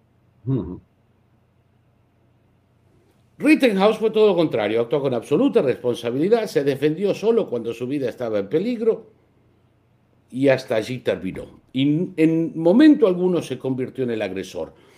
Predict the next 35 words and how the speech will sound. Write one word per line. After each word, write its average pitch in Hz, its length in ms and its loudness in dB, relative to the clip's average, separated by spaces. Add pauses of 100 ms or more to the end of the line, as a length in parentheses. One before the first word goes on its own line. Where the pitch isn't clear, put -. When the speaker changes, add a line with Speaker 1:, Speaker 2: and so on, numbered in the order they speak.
(800)
Speaker 2:
Nunca 233 580 8
corrió 175 380 6
a 175 40 6
nadie, 165 360 2
siempre 185 600 -2
corrió 143 420 2
de 131 140 0
los 117 240 -2
otros 120 420 -2
y 127 120 -8
siempre 214 440 -2
corrió 160 280 0
de 180 80 0
los 147 180 0
otros 175 300 -2
buscando 143 500 -4
a 127 60 0
la 110 160 -4
policía. - 680 -10 (540)
Speaker 1:
Ujú. 120 340 -4 (1900)
Speaker 2:
Entonces, 107 440 -6 (360)
que 147 100 4
a 147 80 4
todo 202 260 8
esto, 156 420 6
antes 156 380 2
de 123 100 -2
que 123 100 -4
ocurra 156 260 0
el 120 100 0
incidente, 127 500 0
le 107 80 -2
alcanzó 107 360 -4
un 190 80 -6
policía 175 500 -2